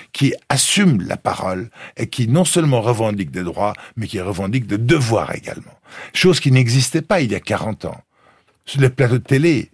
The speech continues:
euh, en sont remplis. Les, les universités en sont remplies. De tant de personnes de qualité qui aujourd'hui parlent et qui n'avaient pas droit à la parole il y a quarante ans parce qu'elle n'existait pas tout simplement. Eh bien, cette génération-là est éduquée, cette génération-là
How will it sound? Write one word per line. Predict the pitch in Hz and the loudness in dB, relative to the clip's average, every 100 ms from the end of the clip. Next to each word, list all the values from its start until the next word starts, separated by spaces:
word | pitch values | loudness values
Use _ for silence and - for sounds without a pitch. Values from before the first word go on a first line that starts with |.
| - | -8
euh, | 98 | -6
en | 120 107 | -2 -2
sont | - 139 | 0 0
remplis. | - 123 135 - 90 - - - | 0 -4 -4 -6 -8 -10 -20 -14
Les, | 113 110 110 98 87 | -2 2 2 0 -2
les | 98 113 | -2 2
universités | 127 127 123 - 165 | 4 4 2 -2 -2
en | 107 | -2
sont | - 82 | -4 -8
remplies. | 76 73 - - | -10 -14 -16 -18
De | - | -4
tant | - 180 | 0 2
de | 151 | 2
personnes | 113 95 - 95 | -2 -6 -8 -8
de | 85 | -10
qualité | - 87 80 - | -10 -12 -12 -14
qui | - - | -12 -10
aujourd'hui | 92 92 82 107 110 - - _ | -8 -8 -10 -12 -14 -18 -20 _
parlent | 87 - - _ _ _ | -4 -4 -8 _ _ _
et | - | -6
qui | - | -2
n'avaient | 110 110 | 0 -2
pas | 110 123 | -2 -2
droit | 104 104 | -2 -2
à | 98 | -4
la | 85 | -4
parole | - - 98 | -8 -6 -6
il | 92 | -6
y | 90 | -10
a | |
quarante | 78 - - - - | -12 -12 -14 -12 -12
ans | - - - | -14 -18 -10
parce | 87 - | -8 -6
qu'elle | 107 90 | -8 -8
n'existait | 90 - | -8 -8
pas | 107 | -8
tout | 104 | -8
simplement. | 95 - 92 - - _ - - | -12 -12 -14 -18 -20 _ -20 -12
Eh | |
bien, | 113 104 | -6 -4
cette | 78 104 90 | -2 -4 -2
génération-là | 123 143 104 82 - 80 78 95 107 | 0 0 -2 -6 -8 -8 -8 -8 -10
est | - - | -14 -12
éduquée, | 110 95 82 - 98 - - - | -10 -10 -12 -14 -16 -18 -20 -18
cette | - 90 | -10 -6
génération-là | 104 123 90 82 - 90 73 | -4 -4 -4 -6 -6 -6 -8